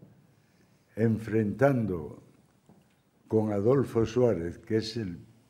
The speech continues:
a mi juicio, el principal, eh, eh, elemento de esa transformación,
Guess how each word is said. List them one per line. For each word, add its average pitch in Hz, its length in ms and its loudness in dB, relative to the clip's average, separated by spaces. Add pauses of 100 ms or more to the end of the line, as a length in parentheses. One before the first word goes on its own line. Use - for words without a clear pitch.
(640)
a 87 100 -10
mi 90 160 -4
juicio, 123 520 0
el 98 120 -2
principal, 104 1080 -4 (720)
eh, 85 600 -6 (1300)
eh, 82 420 -10
elemento 107 840 0 (560)
de 98 300 2
esa 110 400 0
transformación, 101 1040 -4